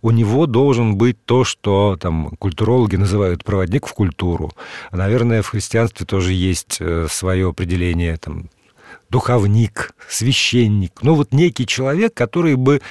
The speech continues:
какую-то часть этого пути проходил вместе, который бы вёл его за руку, который бы направлял в этих толкованиях, а не просто: «Вот ты, значит, крещёный, поэтому каждый божий день читай по главе,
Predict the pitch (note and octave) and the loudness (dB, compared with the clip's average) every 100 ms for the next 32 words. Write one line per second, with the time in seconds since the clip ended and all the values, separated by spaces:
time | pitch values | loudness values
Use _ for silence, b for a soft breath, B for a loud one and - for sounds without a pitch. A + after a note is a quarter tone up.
0 | B B B B - A2 - G3+ A3 - | B B B B -2 -2 2 2 4 2
1 | E3 - D#3 C3 A#2+ - G2 F#2+ - F2+ | 0 2 2 2 0 -2 -2 -4 -4 -6
2 | - - - - G#2+ - A2 G#2 D3+ C3+ | -8 -14 -16 -6 -4 0 0 2 2 4
3 | B2+ A#2+ A#2 - - E2+ - - F#2 A2+ | 4 4 4 0 -6 -12 -10 -6 0 2
4 | A#2 A#2 A2 C3+ C3 B2 F#2+ G#2 F#2 D2+ | 4 4 6 4 4 2 2 0 0 -4
5 | - - - F#2+ G2 G2+ A2+ - B2 A#2 | -10 -14 -8 -4 -2 0 0 2 2 4
6 | B2 A2+ F#2 F2 F#2+ F#2 F2+ G2 C3 F3+ | 4 4 2 -2 -6 -6 -6 -2 0 2
7 | A#2+ B B A2+ B2 C3+ A2 F#2+ - - | 0 B B 0 2 2 2 0 -4 -14
8 | - B B A2 A#2+ - A2+ F#2 F2 - | -16 B B 0 0 0 -2 -2 -4 -8
9 | - - C3+ - A#3+ G#3+ E3+ C3 C3+ B2 | -10 -4 -2 2 2 4 4 2 2 2
10 | A2+ C#3 A#2 F#2+ G2+ F#2+ G2 F#2+ - - | 2 4 2 2 -2 -2 -2 -2 -2 0
11 | A#3+ A3 G3 G3 F#3+ | 0 2 2 4 4